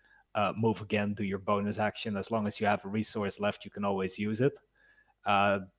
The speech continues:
that's definitely sort of the flow we wanted in combat. And then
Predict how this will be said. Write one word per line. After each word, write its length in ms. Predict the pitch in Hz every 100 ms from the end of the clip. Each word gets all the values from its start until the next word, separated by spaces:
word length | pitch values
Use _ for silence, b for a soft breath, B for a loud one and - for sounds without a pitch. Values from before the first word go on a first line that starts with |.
| _ 98
that's 240 | 104 107 -
definitely 1120 | 104 - 107 - 104 101 101 202 196 185 175
sort 200 | - 95
of 80 | 92
the 60 |
flow 300 | 92 - 104
we 100 | 98
wanted 320 | 95 98 101
in 140 | 95 95
combat. 580 | 110 107 117 127 123 113 - _ - _ _
And 180 | 101 101
then 460 | 104 101 98 98